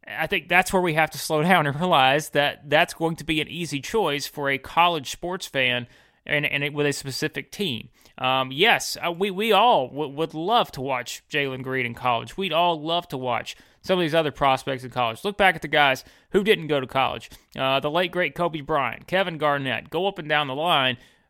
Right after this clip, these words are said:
Players who did not go to college, it would have been great to see them in college uniforms, but we were still able to watch them in the N B A. We loved watching them play, um, but yet we still were, you know, going to be interested in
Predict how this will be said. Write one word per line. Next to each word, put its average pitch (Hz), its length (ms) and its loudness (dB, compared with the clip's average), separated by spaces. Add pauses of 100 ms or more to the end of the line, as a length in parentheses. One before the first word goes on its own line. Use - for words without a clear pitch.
(100)
Players 208 320 4
who 185 80 -2
did 196 140 2
not 185 240 0
go 170 80 -6
to 139 80 -8
college, 170 440 2
it 185 60 -2
would 220 140 -2
have - 20 -6
been 208 100 -4
great 208 340 2
to 170 60 -2
see 147 220 -4
them 120 300 -8 (140)
in 139 200 -6
college 131 400 0
uniforms, 127 640 -10
but 156 300 2 (280)
we 151 120 2
were 147 80 0
still 214 260 2
able 208 220 4
to 208 60 2
watch 165 320 0
them 180 220 -6
in 143 140 -6
the 147 140 0
N 156 100 -4
B 180 180 2
A. 107 220 -2 (340)
We 131 140 -2
loved 165 300 4
watching 170 320 2
them 190 100 -2
play, 123 380 -6 (280)
um, 127 600 -4
but 151 180 -4
yet 151 400 2
we 147 200 -6
still 165 680 0
were, 147 720 0
you 170 120 -8
know, 123 380 -2 (220)
going 202 280 2
to - 100 -12
be 165 180 2
interested 143 640 -2 (440)
in 160 480 -2